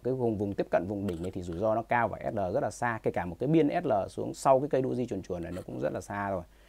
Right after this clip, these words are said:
Cho nên là các bạn sẽ cân nhắc, à, giữa cái tỷ lệ T P và tỷ lệ, à, à, S L để chúng ta có thể là chọn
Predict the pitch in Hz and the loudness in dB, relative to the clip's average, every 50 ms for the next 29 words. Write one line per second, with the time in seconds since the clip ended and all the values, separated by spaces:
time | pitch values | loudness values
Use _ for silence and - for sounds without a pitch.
0 | - - - - - - 110 113 110 101 90 - 117 120 - - - - - 113 | -20 -20 -20 -14 -8 -2 0 2 2 0 0 -2 -2 -4 -4 -4 -4 -2 0 0
1 | 110 113 139 - - - 90 95 98 92 117 - - - - - - - - 110 | 2 2 0 -2 -2 -8 -8 -6 -6 -4 -4 -4 -4 -4 -4 -6 -4 0 0 2
2 | 92 104 110 - - - - - - 120 - - - 117 113 90 90 - 90 80 | 4 6 6 6 6 2 -10 -4 -4 -4 -2 0 0 0 0 0 -2 -6 -6 -6
3 | 92 87 62 64 92 87 85 82 82 85 92 - - - - - - - _ - | -4 -6 -6 -6 -8 -8 -8 -10 -12 -12 -14 -16 -18 -20 -20 -20 -20 -20 _ -16
4 | - 87 87 76 - 135 135 123 107 92 85 82 82 87 87 92 107 98 - 107 | -10 -8 -6 -2 -2 0 2 2 2 2 0 -2 -4 -6 -2 -2 -2 -2 -2 -4
5 | - 101 82 80 - - - | -6 -6 -8 -6 -4 -4 -4